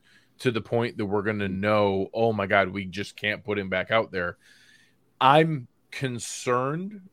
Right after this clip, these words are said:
with Spencer Brown, but even, like, when I'm talking myself back out of the, you know, the, I saw some bad football last year. This is also still his first healthy offseason with Aaron Kromer. He didn't have surgery coming into this year.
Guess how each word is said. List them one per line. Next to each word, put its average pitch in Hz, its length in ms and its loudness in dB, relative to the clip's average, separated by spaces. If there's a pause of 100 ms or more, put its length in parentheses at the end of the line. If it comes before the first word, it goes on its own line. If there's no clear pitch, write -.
(140)
with 147 340 -2
Spencer 156 400 -4
Brown, 180 240 2
but 120 280 0
even, 139 500 -2
like, 120 180 2
when 120 140 2
I'm 120 160 2
talking 123 380 2
myself 107 420 0
back 98 420 2
out 98 260 -2
of 92 240 -6 (600)
the, 107 160 -4 (320)
you 107 140 -4
know, 95 140 0
the, 92 200 -6 (200)
I 107 120 6
saw 120 180 2
some 101 160 -6
bad 104 260 4
football 90 340 -2
last 90 280 -8
year. 90 220 -8 (540)
This 160 200 -2
is 190 160 -4
also 113 460 2
still 127 560 2 (320)
his 113 240 -4
first 120 460 0
healthy 113 300 2
offseason 107 640 0
with 104 160 -2
Aaron 104 240 -2
Kromer. 101 540 -2 (340)
He - 180 -12
didn't 110 240 -4
have 107 140 -2
surgery 107 400 -2
coming 104 300 -2
into 98 220 -4
this 98 260 -6
year. 104 340 2